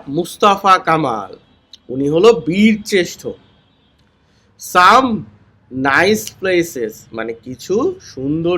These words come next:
জায়গা, to visit, মানে ভ্রমণ করার জন্য, আর the old and famous ভোলা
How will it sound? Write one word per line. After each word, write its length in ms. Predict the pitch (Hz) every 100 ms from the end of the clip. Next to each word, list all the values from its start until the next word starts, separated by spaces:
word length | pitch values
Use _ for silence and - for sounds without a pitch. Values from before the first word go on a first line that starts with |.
| 160
জায়গা, 460 | 131 117 113 123 165 311 - _ _ _ _ -
to 80 | 175 131
visit, 380 | 185 196 190 110 - _
মানে 220 | 110 120
ভ্রমণ 500 | 113 - 175 214 220
করার 280 | 185 156 135
জন্য, 260 | 123 117 117 156 208 -
আর 460 | 123 113 117 156 226 311 151
the 100 | 123 - - 208
old 360 | 254 262 214 151 143 127 123
and 160 | 127 120 -
famous 500 | 160 175 185 226 277 - _ _ _ _ _
ভোলা 680 | 135 143 151 165 185 240 320